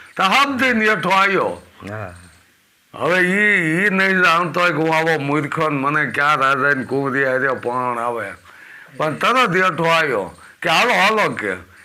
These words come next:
Speaker 1: કે ઈ મને તું વાત તો સાંભળે મારી. જો તારે કે અમારા ગુરુ થવાનું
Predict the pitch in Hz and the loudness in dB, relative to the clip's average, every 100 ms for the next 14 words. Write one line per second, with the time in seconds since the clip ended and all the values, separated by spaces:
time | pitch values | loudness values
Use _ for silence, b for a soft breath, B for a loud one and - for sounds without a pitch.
0 | B 170 175 160 180 175 147 160 156 160 | B -2 2 2 2 0 0 0 0 -2
1 | 147 131 135 156 - 156 131 147 151 165 | -2 0 0 -2 -4 -2 0 -2 0 0
2 | 170 175 175 170 180 160 B B B B | 0 0 -2 -2 -4 -8 B B B B
3 | 147 190 156 180 196 220 180 220 208 196 | -4 -2 0 2 2 0 2 2 2 2
4 | 208 214 214 151 190 226 208 - 147 156 | 2 2 2 2 2 2 0 0 0 0
5 | 127 104 87 | 0 -2 -8